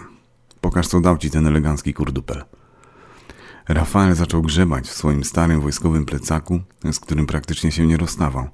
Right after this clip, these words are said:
Po kilku chwilach poszukiwań podał mi średniej wielkości kopertę.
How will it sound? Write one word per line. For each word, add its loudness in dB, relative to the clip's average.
Po 0
kilku -2
chwilach 2
poszukiwań -2
podał 0
mi -4
średniej 0
wielkości -6
kopertę. -8